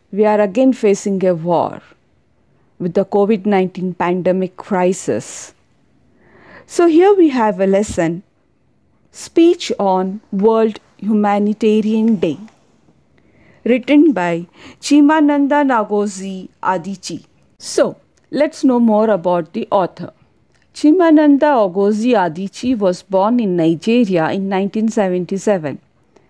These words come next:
She is the author of three novels, Purple Hibiscus two thousand three, Half of a Yellow Sun two thousand six, and Americana two thousand thirteen. The Thing Around Your Neck two thousand nine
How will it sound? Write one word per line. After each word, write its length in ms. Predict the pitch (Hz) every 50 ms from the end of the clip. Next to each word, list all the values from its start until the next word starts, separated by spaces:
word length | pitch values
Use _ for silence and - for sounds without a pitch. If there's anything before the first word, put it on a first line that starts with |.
| _ _ -
She 360 | - - 254 247 - - 320
is 180 | 359 403 -
the 160 | - 359 349 330
author 420 | 233 208 202 202 - 214 202 190
of 140 | 185 175 -
three 240 | - - 180 185 180
novels, 680 | 185 185 180 180 185 190 226 302 - - - - - _ _ _ - - - _ _
Purple 400 | - 294 320 320 320 415 403 349
Hibiscus 720 | 269 240 208 190 170 175 196 190 - - - 202 202 - -
two 160 | - 190 190
thousand 500 | - 190 185 190 180 - 214 214 208 196
three, 280 | 233 226 285 320 392 - _ _ _ _ - - _ - -
Half 460 | 285 294 330 381 440 - - - - _
of 240 | - 208 214 202 - -
a 120 | 170 - - -
Yellow 300 | 202 226 254 262 285 294
Sun 300 | 285 - 277 262 269 277
two 140 | - 214 180
thousand 440 | - 175 165 170 160 190 196 202 -
six, 480 | - - - 285 294 - - - - _ - - - - - -
and 240 | - 185 190 185
Americana 1000 | - - 190 202 202 202 202 202 240 220 - 247 247 247 220 196 180 139 - - - - _ -
two 120 | 226 226
thousand 460 | 214 - 220 202 202 175 196 202 202 190
thirteen. 520 | 226 226 214 208 - 165 131 107 - 185 _ _ _ _ _ _ _ _ - - - - -
The 140 | 233 302 311
Thing 280 | 311 - 359 494 494 466 427
Around 360 | 330 254 220 202 202 202 180
Your 160 | 214 208 190
Neck 360 | 196 202 214 214 190 - _
two 100 | - 214
thousand 540 | 208 - 214 202 202 202 202 233 247 254 254
nine 420 | 254 302 302 240 196 175 185 208